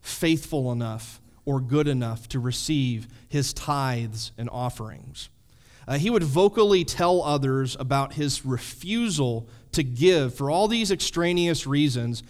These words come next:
and eventually, you know what? He stopped attending church. I share these two examples because you have the passionate Muslim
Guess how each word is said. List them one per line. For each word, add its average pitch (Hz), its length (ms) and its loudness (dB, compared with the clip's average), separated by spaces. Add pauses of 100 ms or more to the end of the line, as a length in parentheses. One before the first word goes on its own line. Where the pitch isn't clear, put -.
(140)
and 190 120 2
eventually, 233 480 0
you 214 80 2
know 202 140 2
what? 180 340 2
He 151 100 -2
stopped 147 340 0
attending 117 520 -4
church. - 480 -16 (1120)
I - 60 0
share 262 260 0
these 247 220 0
two 214 200 0
examples 151 680 2
because 147 680 0
you 160 160 0
have 170 180 -2
the 156 80 -2
passionate 202 640 -2
Muslim 143 680 0